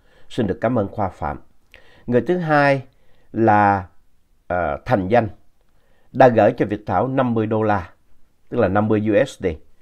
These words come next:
với lời nhắn như thế này. "Xin chào bác Thảo, con là Thành Danh. Con xin chúc bác Thảo luôn có sức khỏe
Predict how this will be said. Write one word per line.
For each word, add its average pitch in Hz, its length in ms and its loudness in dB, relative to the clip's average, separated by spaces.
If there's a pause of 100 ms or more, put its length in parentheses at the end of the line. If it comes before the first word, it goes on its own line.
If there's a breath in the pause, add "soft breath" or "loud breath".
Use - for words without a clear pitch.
(180)
với 135 160 0
lời 90 160 -2
nhắn 101 260 -8
như 110 100 -4
thế 110 160 -8
này. 87 200 -8 (1600)
"Xin 147 240 0
chào 104 140 2
bác 127 220 -2
Thảo, 113 220 4
con 139 260 2
là 110 140 -2
Thành 87 180 -4
Danh. 113 240 0 (320)
Con 120 180 0
xin 104 220 -8
chúc 156 240 -2
bác 156 220 -2
Thảo 107 220 -2
luôn 120 240 -4
có 143 140 -10
sức - 220 -10
khỏe 92 280 -2